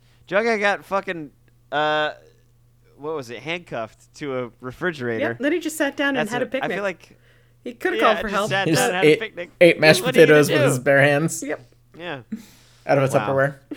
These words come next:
Speaker 2: <laughs>
Speaker 1: Good episode all around, gang. Thanks so, so much for listening, everybody. This has been a Riverdale Runs Through It. Uh, if you want to say hi to us, you can do that on Twitter, at Riverdale Runs,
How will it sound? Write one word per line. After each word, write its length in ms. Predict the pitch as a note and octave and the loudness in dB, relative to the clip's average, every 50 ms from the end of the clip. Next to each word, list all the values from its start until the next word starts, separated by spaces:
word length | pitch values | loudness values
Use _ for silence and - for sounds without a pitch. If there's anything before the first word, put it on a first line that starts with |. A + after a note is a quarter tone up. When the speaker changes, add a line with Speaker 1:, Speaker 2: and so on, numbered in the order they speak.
| - - - | -10 -6 -4
Speaker 2:
<laughs> 460 | F4+ E4+ - - D#4+ - - D4 D4+ - - C#4+ - _ - - _ _ - - _ _ _ _ _ _ _ _ - - - _ _ _ _ _ _ _ _ C#3 | -4 -4 -4 -6 -10 -8 -10 -14 -14 -12 -16 -20 -18 _ -20 -20 _ _ -20 -20 _ _ _ _ _ _ _ _ -20 -20 -20 _ _ _ _ _ _ _ _ -8
Speaker 1:
Good 160 | C4+ C#4+ C#4+ | -2 2 2
episode 420 | C#4+ A#3+ A3+ G3 F3+ G#3+ F#3+ F3 | 2 2 0 -4 -4 -2 0 0
all 200 | D#3 C#3+ C3+ C3 | 0 0 -2 -2
around, 320 | C3 C3+ C3+ C3 C3 C3 A#2+ | -4 -4 -4 -4 -6 -6 -6
gang. 340 | C#3+ D3+ E3 F#3 G3+ G3+ _ _ _ _ _ _ | -4 -4 -4 -4 -6 -10 _ _ _ _ _ _
Thanks 220 | - A#3 C4 A3+ - | -12 -10 -10 -10 -10
so, 240 | - B3 B3 C4 A3 | -8 -8 -8 -8 -8
so 260 | - - B3 A#3+ A#3+ | -10 -10 -10 -10 -10
much 220 | A#3+ B3 A#3+ A#3 - | -10 -10 -10 -10 -12
for 100 | B3 B3+ | -14 -14
listening, 340 | C#4 C4 - - D3 B2+ | -12 -12 -12 -12 -14 -14
everybody. 480 | B2 A#2+ A#2+ A#2+ A#2+ C#3+ E3 F#3+ G3+ G3+ _ _ _ - | -14 -14 -14 -12 -10 -10 -10 -10 -12 -16 _ _ _ -18
This 100 | E3 E3+ | -18 -16
has 80 | F3 F3 | -14 -12
been 160 | F3+ G3 F#3 | -10 -8 -8
a 60 | F3 | -6
Riverdale 360 | E3+ F#3 F#3 F3+ F3+ F#3 F3+ F3 | -6 -6 -6 -6 -4 -4 -4 -4
Runs 240 | F3+ F#3 F3 E3+ - | -4 -6 -8 -10 -12
Through 180 | A3+ A3 A#3+ F3+ | -12 -10 -10 -10
It. 100 | - - _ _ _ _ _ _ _ - - - - - - _ _ - | -10 -14 _ _ _ _ _ _ _ -20 -20 -20 -20 -20 -20 _ _ -6
Uh, 340 | - B2+ C3 B2+ C3 C3 - - | -2 -2 0 0 0 -2 -4 -8
if 120 | C#3 C3 C#3+ | -12 -12 -10
you 120 | D3+ E3 | -10 -6
want 260 | F3+ F3+ F#3 F3+ E3+ - | -6 -4 -6 -6 -8 -12
to 540 | - - E3+ E3 D#3+ D3+ D3 C#3 C3+ B2+ B2+ | -18 -14 -10 -8 -8 -6 -6 -8 -8 -10 -10
say 240 | - - E3+ E3+ E3 | -8 -6 -4 -4 -4
hi 200 | D#3+ E3+ G#3 A3+ | -4 -4 -4 -4
to 140 | D#3 B2+ A2+ | -4 -4 -6
us, 280 | A#2+ C3 - - - - _ | -6 -8 -10 -16 -20 -20 _
you 120 | - B2+ A#2 | -14 -14 -12
can 80 | A#2 A2+ | -10 -6
do 80 | C3 | -4
that 140 | C#3 C3+ B2 | -2 -2 -2
on 120 | A#2 A2+ A2 | -2 -4 -10
Twitter, 420 | - - E3 E3+ D3 C3+ C#3 C#3 _ _ _ _ _ _ _ _ _ - | -10 -8 -6 -4 -4 -4 -6 -8 _ _ _ _ _ _ _ _ _ -8
at 180 | - C3+ C#3+ C#3+ | -6 -4 -4 -4
Riverdale 400 | C#3+ D3 D3+ D#3+ D#3+ E3 E3+ E3+ E3 | -4 -4 -2 -2 0 0 2 2 2
Runs, 460 | F3+ A3 A3 E3 A2+ - - - | 0 -2 -4 -6 -8 -12 -16 -18